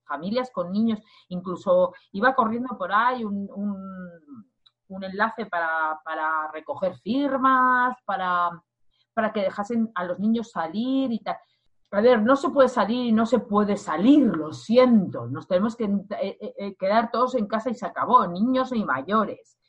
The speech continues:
Yo tengo un perro y lo saco a la terraza y limpio la terraza y se ha acabado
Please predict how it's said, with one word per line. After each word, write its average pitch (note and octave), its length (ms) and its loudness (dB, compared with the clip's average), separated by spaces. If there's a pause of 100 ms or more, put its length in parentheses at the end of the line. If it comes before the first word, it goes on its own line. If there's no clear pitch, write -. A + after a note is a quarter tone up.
(100)
Yo A3+ 140 -2
tengo C4 160 0
un F#3+ 140 -2
perro B3 440 2
y C#4 80 0
lo F#3+ 100 -2
saco G#3 260 -6
a A#3+ 60 0
la A3 120 0
terraza F3 640 -6 (400)
y G3 100 -8
limpio A#3 240 0
la B3+ 100 4
terraza G3+ 460 0 (220)
y - 40 -20
se G3+ 120 -8
ha - 20 -8
acabado A#3 540 4